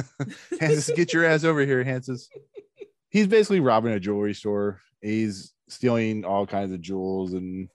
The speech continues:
uh, I don't know if he's not a very smart crook, because apparently the police are on their way, or somebody heard, like, the crash from the windows or something like that. Who knows? But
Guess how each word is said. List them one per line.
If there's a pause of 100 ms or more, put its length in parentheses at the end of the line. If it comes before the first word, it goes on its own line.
(140)
uh,
I
don't
know
if
he's
not
a
very
smart
crook,
because
apparently
the
police
are
on
their
way,
or
somebody
heard,
like,
the
crash
from
the
windows
or
something
like
that.
Who
knows?
But